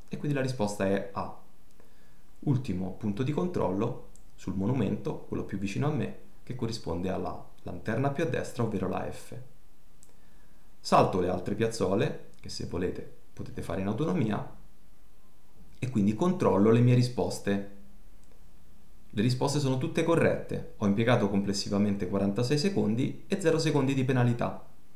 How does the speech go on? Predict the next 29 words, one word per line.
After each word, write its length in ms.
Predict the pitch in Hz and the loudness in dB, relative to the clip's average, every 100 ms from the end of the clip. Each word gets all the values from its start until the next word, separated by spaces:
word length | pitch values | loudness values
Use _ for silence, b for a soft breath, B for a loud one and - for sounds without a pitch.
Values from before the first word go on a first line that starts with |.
| - | -8
Ci 80 | - | -6
sarebbero 340 | - 101 127 | -2 0 0
stati 260 | 139 - 101 | 0 0 0
trenta 300 | 98 101 104 | 2 2 2
secondi 320 | 120 98 98 | 2 2 2
per 140 | 98 98 | 2 0
ogni 200 | 98 98 | 0 0
errore. 560 | - - - - - b b b b b b b - | -2 -6 -6 -8 -8 b b b b b b b -2
Posso 280 | 202 - 117 | 2 2 6
poi 220 | 139 98 | 8 8
andare 280 | 104 120 101 | 8 6 6
a 40 | |
rivedere 680 | 117 139 175 185 202 202 - | 4 4 4 4 4 2 2
ogni 280 | 113 101 107 | 4 6 4
quesito 640 | 160 131 135 165 175 - - b b b - | 2 2 2 2 -2 -4 -10 b b b -8
con 160 | 90 | -2
la 80 | 92 | 0
foto, 560 | - 117 123 90 - - | 4 4 4 2 -2 -2
la 100 | 101 | 2
mappa, 600 | 95 98 - - 185 - - | 2 2 0 -2 -2 -4 0
ma 140 | 165 | 4
anche 220 | 131 147 | 4 4
la 120 | 107 107 | 4 4
posizione 720 | 123 135 143 - 95 98 - | 4 2 0 0 0 0 0
reale 680 | - 139 131 123 143 147 - | 2 4 6 6 4 2 0
delle 180 | 107 107 | 2 2
lanterne 500 | 127 - 101 98 98 | 2 0 0 0 0
sul 180 | 101 101 | -2 -2
terreno. 520 | 98 - - 104 | -4 -4 -4 -6